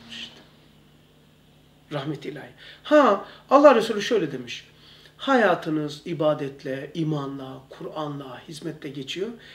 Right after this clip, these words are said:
Yani hayırlıdır yaşamanız." O zaman diyor, toprağın altından toprağın üstü hayırlıdır. Yok, namaz niyaz yok, dava yok. Aa, leylim leylim yaşıyorsun.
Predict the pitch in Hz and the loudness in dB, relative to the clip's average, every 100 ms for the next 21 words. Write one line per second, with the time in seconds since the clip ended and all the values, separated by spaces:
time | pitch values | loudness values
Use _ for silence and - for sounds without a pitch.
0 | - - 277 220 180 - 202 208 180 165 | -20 -2 0 0 -2 -2 4 4 4 -6
1 | - - 127 - 135 117 - - - _ | -6 -8 -6 -4 -6 -12 -20 -20 -20 _
2 | 285 285 269 190 151 139 254 262 269 262 | 2 2 2 0 -2 -4 -4 -4 -2 -2
3 | 202 - 180 175 226 254 247 247 233 214 | -2 -2 -4 -4 -6 -4 -2 -4 -2 -2
4 | 202 - - - 180 156 127 - - - | -2 -6 -8 0 2 2 -4 -16 -20 -20
5 | _ _ _ _ - - 269 302 - - | _ _ _ _ -20 -6 6 8 8 0
6 | 247 233 226 220 156 131 - - 190 135 | 0 0 0 -2 -2 -4 -2 0 0 -2
7 | 127 - - - - 214 233 196 185 185 | -6 -8 -4 -4 -2 0 2 0 2 4
8 | 185 180 143 - - | 4 2 0 -4 -12